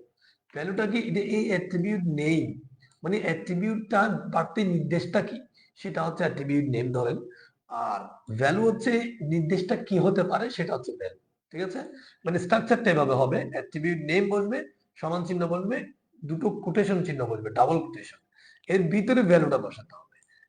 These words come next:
এখন আমরা এই, এই অ্যাট্রিবিউটটা কোথায় বসে? এটা হচ্ছে এই যে ট্যাগ যেগুলো আছে, প্রত্যেকটা ট্যাগ আছে, ট্যাগের ওপেনিং ট্যাগের সাথে বসবে।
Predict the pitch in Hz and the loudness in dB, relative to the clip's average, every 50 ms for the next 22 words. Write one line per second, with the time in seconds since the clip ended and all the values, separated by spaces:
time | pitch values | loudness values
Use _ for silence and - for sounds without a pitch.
0 | _ - 143 160 190 196 190 180 170 175 156 135 - - - 190 202 208 214 - | _ -8 -6 -4 -2 0 0 2 4 6 6 4 4 2 2 2 4 4 2 0
1 | - - - 190 214 220 226 226 190 160 - - - 165 170 196 - 214 196 196 | 0 -4 -4 -2 -2 0 0 2 0 0 0 -2 -6 -4 -4 -2 -2 -2 -4 -2
2 | - 170 160 196 208 202 202 202 - - 196 - 190 190 185 - 202 208 208 202 | -4 -2 2 2 2 2 2 0 2 0 0 2 2 0 0 0 -2 -2 0 0
3 | 208 - - 175 151 147 139 131 147 151 156 175 175 151 127 - - - 160 160 | -2 0 2 2 2 2 2 0 -2 2 2 4 6 6 4 4 0 -4 -6 -6
4 | - - 151 - - - 180 180 180 185 180 - - 240 233 - 113 - 214 240 | -4 -6 -8 -6 -4 -4 -4 0 0 -2 -2 0 -2 -2 0 -2 -4 -4 -4 -6
5 | 247 - _ - - - - - _ _ - 170 165 160 160 160 208 202 175 170 | -6 -8 _ -20 -20 -20 -20 -20 _ _ -4 0 0 0 2 2 2 2 4 4
6 | 160 170 180 - - - - 196 - - 240 240 240 240 226 202 185 170 139 117 | 4 4 2 0 0 -2 -2 -2 0 0 2 2 4 2 2 4 4 4 2 2
7 | - - 104 - - - - - - _ _ | -2 -4 -8 -10 -12 -16 -18 -20 -20 _ _